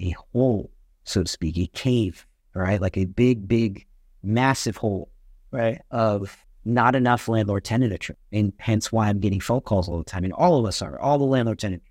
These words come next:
Speaker 1: busy.
Speaker 2: Right.
Speaker 1: I'm no one special. I'm just another landlord tenant attorney, but there's not a lot of us.
Speaker 2: Right. Yeah, it's a little bit serendipitous of how you're able to navigate, but also the fact that you're diversifying your ventures,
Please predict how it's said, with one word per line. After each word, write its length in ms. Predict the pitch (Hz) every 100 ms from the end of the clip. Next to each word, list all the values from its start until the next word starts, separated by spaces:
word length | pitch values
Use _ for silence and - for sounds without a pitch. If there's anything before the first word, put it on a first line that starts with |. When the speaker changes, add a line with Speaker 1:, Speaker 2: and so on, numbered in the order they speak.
| _ _
Speaker 1:
busy. 300 | 127 107 - _ - -
Speaker 2:
Right. 280 | 123 113 -
Speaker 1:
I'm 160 | 135
no 100 | 165
one 100 | 151
special. 420 | 113 - 90 - 123
I'm 80 |
just 160 | 123 -
another 200 | 131 127
landlord 300 | 131 127 120
tenant 260 | 151 135 98
attorney, 200 | - 101
but 120 | 101
there's 160 | 110 107
not 160 | 110
a 40 | 101
lot 200 | 101 110
of 100 | 87
us. 380 | 80 - - -
Speaker 2:
Right. 320 | 123 117 170 _ _ _ _ -
Yeah, 180 | 135
it's 140 | 131 -
a 40 |
little 180 | 120 127
bit 160 | 127 123
serendipitous 600 | 131 127 123 123 123 113
of 100 | 113
how 100 | 117
you're 220 | 120 117
able 200 | 117 120
to 100 | -
navigate, 600 | 113 110 110 113 110 104
but 160 | 113 110
also 560 | 110 113 123 110 110 -
the 100 | 110
fact 280 | 117 110 -
that 80 |
you're 140 | 113 107
diversifying 920 | 113 107 110 107 113 - 113 113 113
your 220 | 110 104 - - - - _ -
ventures, 680 | 113 113 - 139 151 147